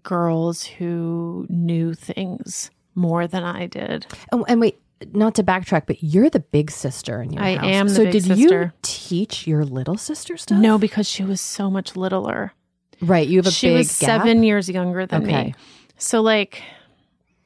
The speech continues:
Speaker 1: in <laughs> fact, one of the letters that I found, <laughs> it was like, um, <laughs> it was, it kind of broke my heart because it was like, "Oh,"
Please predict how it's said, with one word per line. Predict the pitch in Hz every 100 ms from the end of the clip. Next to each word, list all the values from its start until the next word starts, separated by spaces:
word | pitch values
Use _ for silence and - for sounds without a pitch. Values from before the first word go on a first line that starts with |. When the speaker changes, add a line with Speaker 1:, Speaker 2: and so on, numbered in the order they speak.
| _ _
Speaker 1:
in | 180 233
<laughs> |
fact, | - 190 233 -
one | 208 220
of | 233 220
the | 202 190 185 190 - - - _
letters | 190 185 165 180 196 202
that | - 175 175 - _
I | - 185
found, | - 190 190 202 214 233 240 - - - - - _ _ _
<laughs> | - - - - 175 -
it | - -
was | 233 220
like, | 208 202 190 - - - _ _ _ _ _ _ _ _ _
um, | 208 196 180 170 175 - - _ _ _ _ _ _ -
<laughs> | 220 - - -
it |
was, | 277 330
it | - 302
kind | 330 370 349
of |
broke | 220 190 -
my | 190
heart | 196 190 196 -
because | - 208
it | 202
was | 202
like, | 202 196 - _
"Oh," | - 240 233 196 180 -